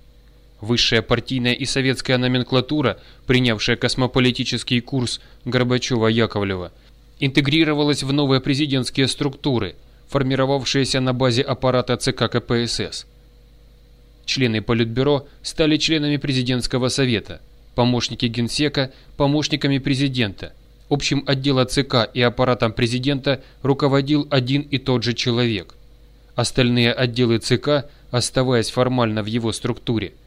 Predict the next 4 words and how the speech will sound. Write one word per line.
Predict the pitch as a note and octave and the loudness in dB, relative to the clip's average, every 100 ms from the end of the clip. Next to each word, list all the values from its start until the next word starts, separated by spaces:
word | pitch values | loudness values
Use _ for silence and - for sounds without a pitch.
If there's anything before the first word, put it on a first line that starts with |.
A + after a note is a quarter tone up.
| - - | -20 -16
фактически | - A#2 - C#3+ D#3 - C#3+ - - | -2 -2 0 -4 -4 -4 -6 -8 -8
работали | B2+ C#3+ C#3 C#3 C3+ B2+ | 0 2 2 2 2 2
на | C3 | 0
президента. | B2+ A#2 B2 A#2 F#2 - | 0 -2 -2 -2 -4 -6